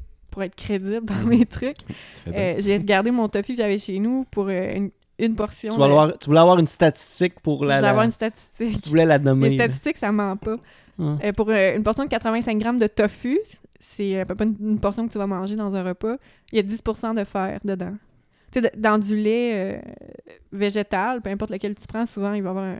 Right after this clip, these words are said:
Speaker 1: un ajout de fer dedans.
Speaker 2: Mhm.
Speaker 1: Puis, euh, c'est ça. Fait que moi, je, je me pose pas la question parce que j'en mange pas,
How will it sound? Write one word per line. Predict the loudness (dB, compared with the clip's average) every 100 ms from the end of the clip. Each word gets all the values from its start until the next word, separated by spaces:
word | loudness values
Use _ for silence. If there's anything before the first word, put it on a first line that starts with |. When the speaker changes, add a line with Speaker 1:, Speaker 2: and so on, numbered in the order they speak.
| -8
Speaker 1:
un | -8
ajout | -6 -8 -10
de | -12
fer | -12 -14 -12
dedans. | -12 -12 -12 -14 _ _ _ -14
Speaker 2:
Mhm. | -12 -14 -18 -20
Speaker 1:
Puis, | -14 -12 -10
euh, | -10 -12
c'est | -16 -16
ça. | -14 -14
Fait | -14 -16
que | _ -2
moi, | 0
je, | 0
je | -4 -8 -12 -18 -12
me | -2 0
pose | 0 -2
pas | 0 0
la | 0
question | -2 -2 -2
parce | -2 -2
que | -2
j'en | 0 0
mange | 0 -2 -4
pas, | -6 0 0